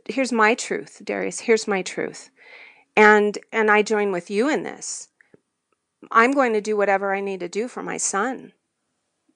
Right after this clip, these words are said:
Because he, because he is going to be, and the, you know, the, the expression is, what is it? I'm gonna even forget this expression.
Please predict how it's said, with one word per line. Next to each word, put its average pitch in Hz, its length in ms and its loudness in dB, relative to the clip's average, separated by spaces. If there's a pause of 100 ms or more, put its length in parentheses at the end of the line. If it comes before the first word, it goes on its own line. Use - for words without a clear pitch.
(120)
Because 233 320 -6
he, 208 120 -14 (160)
because 220 440 -4
he - 400 2
is 254 140 6
going 220 420 4
to 196 460 4 (420)
be, 208 360 6
and 214 200 2
the, 208 180 0
you 220 140 0
know, 208 100 0
the, 196 340 0
the 214 120 -4
expression 202 560 0
is, 185 260 -6 (420)
what 233 160 0
is 226 120 2
it? - 80 2
I'm 240 100 2
gonna 240 140 0
even 202 160 0
forget 202 320 2
this - 160 -8
expression. - 580 -6